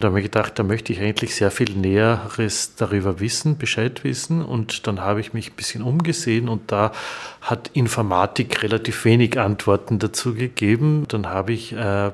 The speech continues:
Politikwissenschaften zu studieren begonnen,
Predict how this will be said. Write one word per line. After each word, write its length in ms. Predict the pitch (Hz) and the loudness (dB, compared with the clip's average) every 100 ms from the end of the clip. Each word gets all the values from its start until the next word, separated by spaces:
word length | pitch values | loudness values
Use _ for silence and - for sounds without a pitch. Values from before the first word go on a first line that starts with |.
| - | -6
Politikwissenschaften 1000 | - 214 214 - - - - 104 95 - - | 0 0 0 -6 -6 -6 -6 -4 -4 -8 -12
zu 140 | - | -12
studieren 460 | - 113 101 98 101 | -10 -10 -6 -6 -4
begonnen, 580 | 135 - 107 123 170 | -4 -4 0 2 2